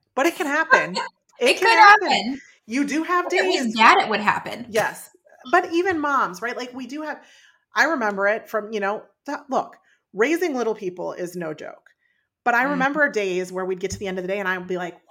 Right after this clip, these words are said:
Speaker 1: "Wow, that was a fun day. That was a
Speaker 2: Mm-hmm.
Speaker 1: delightful day." And it surprised me. Why does it have to be bad? Why does it have to be hard?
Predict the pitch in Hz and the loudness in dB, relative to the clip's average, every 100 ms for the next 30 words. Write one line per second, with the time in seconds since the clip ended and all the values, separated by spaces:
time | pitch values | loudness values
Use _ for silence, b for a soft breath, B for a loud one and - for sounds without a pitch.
0 | - 240 151 202 262 320 302 320 - 185 | -18 -14 -14 -12 -10 -10 -10 -10 -8 -8
1 | 170 170 196 175 107 - 180 220 302 277 | -8 -8 -6 -6 -8 -12 -8 -4 -4 -4
2 | 202 180 160 165 190 233 - 233 233 220 | -6 -8 -6 -6 -6 -6 -12 -12 -10 -6
3 | 220 135 - - - 226 220 - 285 330 | -6 -6 -12 -14 -8 -8 -8 -10 -6 -4
4 | 359 403 359 180 151 - _ _ _ _ | -4 -6 -8 -14 -16 -20 _ _ _ _
5 | _ _ _ 190 190 214 311 330 330 285 | _ _ _ -8 -2 0 0 -2 -2 -2
6 | 262 254 226 220 - - 233 226 - - | -2 -8 -8 -8 -8 -8 -6 -6 -12 -14
7 | 220 208 196 202 196 185 190 185 _ _ | -10 -10 -12 -12 -10 -10 -12 -16 _ _
8 | _ _ _ _ _ - 180 226 180 120 | _ _ _ _ _ -10 -4 0 0 -2
9 | 127 151 180 202 294 294 254 262 247 196 | -6 -6 0 2 2 -2 -6 -8 -8 -12
10 | 190 233 190 - - | -10 -6 -6 -6 -12